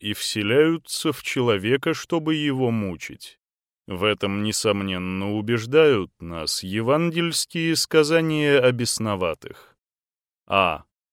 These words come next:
Сам Спаситель смотрел на бесноватых как на людей, действительно имевших в себе демонов,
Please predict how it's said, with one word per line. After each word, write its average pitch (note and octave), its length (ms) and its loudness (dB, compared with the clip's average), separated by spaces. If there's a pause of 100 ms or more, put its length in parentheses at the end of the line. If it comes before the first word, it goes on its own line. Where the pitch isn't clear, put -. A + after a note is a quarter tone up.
(220)
Сам G#2+ 360 2
Спаситель A2 880 -2
смотрел D#3 640 0
на D#3+ 160 0
бесноватых D3 840 2
как C3+ 240 2
на A#2+ 120 0
людей, A2+ 560 -2
действительно D3 1160 -2
имевших D3 580 -2
в - 60 -14
себе C3+ 380 -2
демонов, A2+ 760 -4